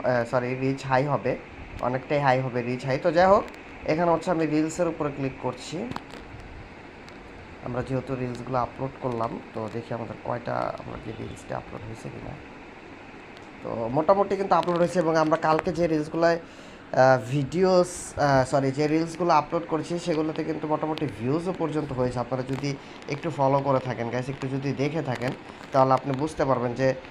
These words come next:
সেগুলোতে কিন্তু আপনার প্রচুর পরিমাণে এই যে ভিউজ হয়েছে। একটাতে একশো, আহ, কত, একশো হচ্ছে কোথায়, একশো এগারো পর্যন্ত ভিউজ হয়েছে। তো যাই হোক, মোটামুটি এভাবেই লেভেলগুলো গাইস কমপ্লিট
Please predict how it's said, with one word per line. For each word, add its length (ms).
সেগুলোতে 480
কিন্তু 260
আপনার 300
প্রচুর 300
পরিমাণে 440
এই 160
যে 100
ভিউজ 280
হয়েছে। 240
একটাতে 300
একশো, 680
আহ, 340
কত, 400
একশো 400
হচ্ছে 520
কোথায়, 440
একশো 300
এগারো 360
পর্যন্ত 420
ভিউজ 180
হয়েছে। 300
তো 80
যাই 180
হোক, 140
মোটামুটি 340
এভাবেই 360
লেভেলগুলো 500
গাইস 180
কমপ্লিট 340